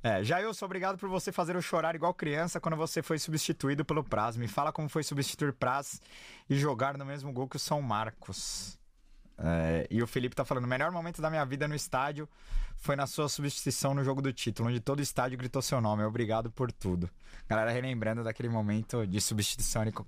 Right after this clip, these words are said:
com, com o Praz voltando no final do campeonato, né?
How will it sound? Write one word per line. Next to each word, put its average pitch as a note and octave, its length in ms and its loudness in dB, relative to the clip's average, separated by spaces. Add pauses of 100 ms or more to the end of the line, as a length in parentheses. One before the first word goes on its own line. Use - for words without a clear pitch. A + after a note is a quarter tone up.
com, A2 280 2 (480)
com B2+ 100 2
o A2+ 40 0
Praz B2+ 280 0
voltando B2+ 560 -2
no B2 80 -8
final A#2 220 -2
do B2 60 -2
campeonato, A#2 560 0
né? G2+ 140 2